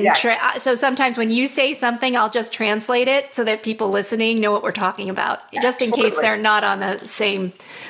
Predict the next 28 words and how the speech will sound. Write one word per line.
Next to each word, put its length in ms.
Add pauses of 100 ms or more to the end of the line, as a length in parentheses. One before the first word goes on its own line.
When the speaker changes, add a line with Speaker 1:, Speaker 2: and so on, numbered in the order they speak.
(140)
Speaker 1:
Very 300
Speaker 2:
wavelength. 260
Speaker 1:
skilled. 140 (220)
Speaker 2:
Yeah. 320
Speaker 1:
Very 140
Speaker 2:
Thank 200
you. 120
Speaker 1:
skilled. 280
Speaker 2:
<laughs> 60 (440)
Speaker 1:
Yeah. 320
Speaker 2:
So 100
I 60
don't 120
want 220
you 80
to 60
think 240
that 120
I'm, 140
like, 200 (260)
slowing 360
you 80
down 240
or 120
interrupting 520
your 120
flow, 440
but 220